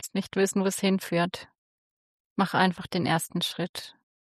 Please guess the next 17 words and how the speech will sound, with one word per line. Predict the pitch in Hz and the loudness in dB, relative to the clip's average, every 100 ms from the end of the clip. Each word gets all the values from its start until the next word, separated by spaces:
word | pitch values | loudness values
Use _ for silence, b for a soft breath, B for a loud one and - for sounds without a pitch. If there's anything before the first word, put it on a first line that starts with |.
| _ _ _ _ _ _ _ | _ _ _ _ _ _ _
Und | 208 | 2
es | 185 - | 2 6
gehen | 202 180 | 6 6
Türen | - 208 196 190 | 6 4 6 6
und | 175 160 | 4 0
Tore | - 165 165 107 | 0 0 0 -2
auf. | - - | -2 2
Hör | 196 196 185 | 6 6 6
auf | 180 - - | 2 0 2
deine | 175 175 175 160 | 4 4 2 2
innere | 165 165 165 | 2 0 -2
Stimme. | - 156 151 151 160 | -4 -4 -2 0 2
Mehr | 185 | 2
gibt's | 180 185 - | 0 -6 -6
nicht | 175 - - | -6 -6 -6
zu | 185 | -4
sagen. | - - 175 180 | 0 0 0 0